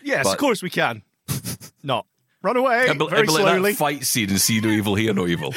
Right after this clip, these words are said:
Speaker 1: <laughs> Yeah.
Speaker 2: Three o'clock, one o'clock, two o'clock, quarter past four. Um,
Speaker 1: No, but that's the point. If, to be honest, if I was on my own,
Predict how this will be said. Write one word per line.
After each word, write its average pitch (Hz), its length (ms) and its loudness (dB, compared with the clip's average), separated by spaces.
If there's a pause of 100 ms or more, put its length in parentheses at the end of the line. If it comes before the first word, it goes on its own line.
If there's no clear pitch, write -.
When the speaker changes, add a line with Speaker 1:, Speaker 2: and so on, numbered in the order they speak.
(100)
Speaker 1:
<laughs> - 160 -12
Yeah. 294 80 2 (380)
Speaker 2:
Three 294 180 2
o'clock, 202 460 0
one 277 240 2
o'clock, 220 440 0 (220)
two 294 140 4
o'clock, 165 580 -2
quarter 247 240 0
past 214 300 -2
four. 156 300 2 (440)
Um, 117 460 0
Speaker 1:
No, - 1040 -8
but 277 60 2
that's 277 180 4
the - 80 2
point. 285 300 2
If, 254 400 0
to 240 100 0
be 262 120 4
honest, 320 360 0 (240)
if 233 180 -6
I 247 180 2
was 233 200 -2
on 208 120 2
my 190 200 2
own, 117 300 0